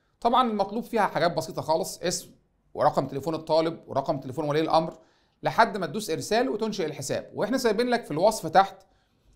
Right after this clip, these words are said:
فيديو بيوضح إزاي تنشئ حساب على المنصة عندنا. طب بعد ما أنشأت حساب بعمل إيه؟ بخش بقى أشتري الكورس. الكورسات عندنا يا جماعة بتكون بالشهر، حضرتك بتخش تشترك معانا بالشهر. الشهر الأول أول ما قبل ما بيجي يبدأ قبلها بأسبوع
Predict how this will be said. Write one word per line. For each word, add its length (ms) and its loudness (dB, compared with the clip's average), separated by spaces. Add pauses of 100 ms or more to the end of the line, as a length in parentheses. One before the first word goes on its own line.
(300)
فيديو 520 0
بيوضح 680 2
إزاي 360 -2
تنشئ 420 -4
حساب 320 0
على 140 2
المنصة 420 -4
عندنا. 320 -10 (560)
طب 320 2
بعد 300 4
ما 180 0
أنشأت 380 6
حساب 380 -4
بعمل 280 2
إيه؟ 280 -6 (300)
بخش 360 2
بقى 180 6
أشتري 300 0
الكورس. 600 -2
الكورسات 440 -2
عندنا 300 0
يا 60 -2
جماعة 200 4
بتكون 320 -8
بالشهر، 420 2 (540)
حضرتك 400 -2
بتخش 340 -4
تشترك 420 -6
معانا 220 0
بالشهر. 300 -10
الشهر 340 2
الأول 440 4
أول 240 2
ما 220 -2
قبل 100 6
ما 100 4
بيجي 240 -2
يبدأ 220 6
قبلها 400 4
بأسبوع 520 -2